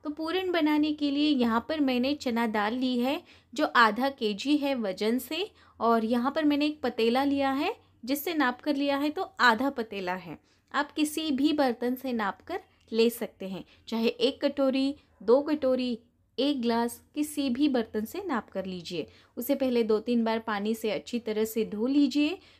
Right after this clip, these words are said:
फिर उसे डालेंगे कुकर में, साथ ही डालेंगे उसमें दाल से तीन गुना पानी डालना है। फिर उसमें डालेंगे एक चौथाई चम्मच हल्दी पाउडर, एक चम्मच तेल, उसे अच्छी तरह से मिला लेंगे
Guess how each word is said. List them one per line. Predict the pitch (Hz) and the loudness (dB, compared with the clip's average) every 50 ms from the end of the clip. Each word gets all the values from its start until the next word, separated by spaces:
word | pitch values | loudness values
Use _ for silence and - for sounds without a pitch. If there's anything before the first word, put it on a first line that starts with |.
| _ - | _ -8
फिर | 339 330 | -6 -6
उसे | 330 311 - 339 | -6 -4 -4 -2
डालेंगे | 277 302 277 262 254 269 269 262 277 277 | 0 0 0 2 2 0 0 0 0 -2
कुकर | 277 - 262 240 226 - 269 269 262 | -2 -2 -6 -6 -2 0 0 2 2
में, | 262 277 294 339 427 - _ _ _ _ _ _ | 2 2 2 0 -2 -6 _ _ _ _ _ _
साथ | - 302 285 294 285 294 | -2 2 2 2 2 2
ही | 302 | 2
डालेंगे | 254 240 226 233 240 240 247 247 | 2 2 2 2 0 2 2 2
उसमें | 240 233 240 240 247 269 320 349 - - 226 | 0 0 0 -4 -4 -4 -4 -6 -10 -12 -6
दाल | 208 226 226 226 233 254 269 | 0 2 4 6 6 4 2
से | 262 - 294 285 311 359 - - - _ _ _ - | 0 -2 -4 -4 -4 -4 -8 -14 -20 _ _ _ -4
तीन | 302 311 311 330 311 | -2 -2 0 2 2
गुना | 254 254 247 247 254 262 | 4 4 4 2 2 0
पानी | 254 - 226 214 202 220 254 262 | -2 -2 -4 -2 0 0 0 0
डालना | 254 240 226 233 226 233 233 | 0 0 0 0 0 -2 -2
है। | 233 247 277 320 403 - - - _ _ _ - | -2 -2 -4 -4 -6 -8 -16 -20 _ _ _ -8
फिर | 311 294 | -6 -6
उसमें | 320 302 302 311 294 | -6 -4 -2 -2 0
डालेंगे | 277 254 240 247 254 254 254 269 | 0 0 0 0 0 0 0 2
एक | 254 254 233 - | 0 0 0 -2
चौथाई | - 233 220 220 - 233 226 220 | -4 -6 -6 -4 -2 -2 -2 -2
चम्मच | - 233 220 214 214 214 214 - | -2 -2 -2 -2 -2 -4 -6 -8
हल्दी | - - 196 196 190 233 285 311 | -6 -6 -4 -4 -2 -2 -4 -4
पाउडर, | - 339 320 294 294 269 302 311 330 330 - _ - | -2 -2 0 0 0 2 0 0 -2 -4 -8 _ -6
एक | 262 294 294 - - | -4 -4 -4 -6 -4
चम्मच | - 262 233 220 220 220 226 - - - - _ - | -4 -2 0 0 0 -2 -4 -6 -8 -18 -18 _ -4
तेल, | 262 269 294 320 359 359 - _ _ _ _ _ - | -2 -2 0 0 -2 -4 -6 _ _ _ _ _ -12
उसे | 262 - - 247 | -10 -2 0 0
अच्छी | 233 233 - - 349 349 | 0 0 -2 -6 -6 -6
तरह | - 349 330 330 | -4 -6 -6 -6
से | 320 311 349 320 | -6 -6 -2 2
मिला | 302 294 277 277 269 277 | 2 2 2 2 0 0
लेंगे | 277 277 277 277 269 285 311 | 0 0 0 0 0 0 -2